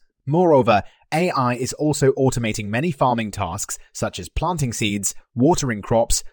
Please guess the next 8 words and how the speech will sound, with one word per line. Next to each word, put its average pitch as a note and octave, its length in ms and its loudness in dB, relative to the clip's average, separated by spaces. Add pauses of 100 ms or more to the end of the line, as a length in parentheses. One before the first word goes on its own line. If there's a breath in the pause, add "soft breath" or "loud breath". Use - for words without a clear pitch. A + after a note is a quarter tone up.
and - 140 -4
harvesting G2+ 520 -4
produce. A#2+ 520 0 (480)
This D#3 260 4
not F3 200 2
only C#3 260 4
improves A2 420 2
efficiency, A2 760 0